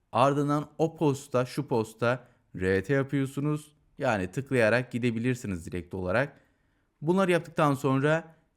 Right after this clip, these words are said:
Week one yani birinci haftayı tamamlıyorsunuz. İkinci haftaya geldik. İkinci haftada ne yapacağız?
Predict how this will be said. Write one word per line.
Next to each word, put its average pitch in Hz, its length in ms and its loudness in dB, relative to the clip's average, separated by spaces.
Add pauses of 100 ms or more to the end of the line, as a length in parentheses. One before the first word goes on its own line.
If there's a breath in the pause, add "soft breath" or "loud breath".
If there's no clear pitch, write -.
(120)
Week 160 480 -4
one 123 220 2
yani 107 300 0
birinci 131 320 0
haftayı 120 340 -2
tamamlıyorsunuz. 92 840 -4 (800)
İkinci 185 360 2
haftaya 117 320 4
geldik. 95 380 0 (160)
İkinci 160 400 -2
haftada 156 380 -2
ne 151 80 0
yapacağız? 98 640 -4